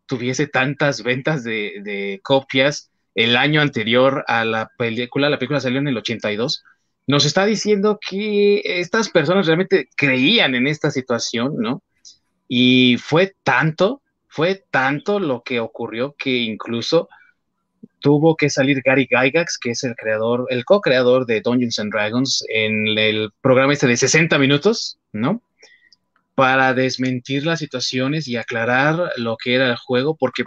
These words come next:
ni por la cabeza les había jamás pasado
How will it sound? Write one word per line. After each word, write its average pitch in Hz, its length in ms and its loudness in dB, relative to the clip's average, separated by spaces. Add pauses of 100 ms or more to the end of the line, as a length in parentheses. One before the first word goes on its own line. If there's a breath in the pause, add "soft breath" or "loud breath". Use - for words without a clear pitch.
ni 120 280 0
por 123 380 2
la 117 200 2
cabeza 127 380 0
les 135 140 -2
había 131 180 0
jamás 131 320 -4
pasado 120 640 -2